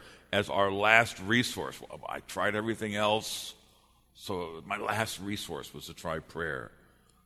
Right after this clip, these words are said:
No, no, no. The wholehearted believer sees prayer as our first resource and our most effective recourse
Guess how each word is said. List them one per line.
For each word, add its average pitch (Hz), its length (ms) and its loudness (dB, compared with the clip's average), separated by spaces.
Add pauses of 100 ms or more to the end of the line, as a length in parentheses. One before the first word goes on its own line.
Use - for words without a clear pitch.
(120)
No, 165 100 -10
no, 135 140 -4
no. 98 180 0
The 90 120 -2
wholehearted 135 680 4
believer 120 400 0
sees 120 320 -6
prayer 131 540 2 (300)
as 135 220 0
our 135 160 4
first - 800 -6 (260)
resource - 880 -10 (520)
and 104 120 -2
our 113 140 6
most 139 500 6
effective 135 640 0
recourse 104 840 -2